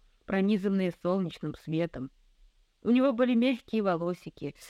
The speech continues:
напоминавшие пух на грудке птенца. Его руки, которые, как руки всех детей, умели бессознательно делать неподражаемые изящные движения,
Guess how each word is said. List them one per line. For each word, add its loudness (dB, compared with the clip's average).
напоминавшие 0
пух -6
на -4
грудке -6
птенца. -8
Его 4
руки, 0
которые, 0
как -2
руки -4
всех -6
детей, -2
умели 2
бессознательно -2
делать -2
неподражаемые 0
изящные 0
движения, -4